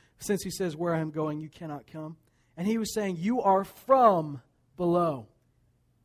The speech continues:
It's important where you're from. He says, "You're from below. I am from above. You are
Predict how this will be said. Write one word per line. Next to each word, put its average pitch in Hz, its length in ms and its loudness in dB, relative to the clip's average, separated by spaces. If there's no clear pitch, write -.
It's 180 220 -4
important 190 560 0
where 156 200 -4
you're 147 160 -8
from. 180 340 -6
He 160 100 -6
says, 160 260 -8
"You're 202 180 2
from 185 360 -2
below. 156 500 -2
I 202 260 4
am 180 300 -2
from 180 680 0
above. 135 680 -10
You 202 280 6
are 175 240 6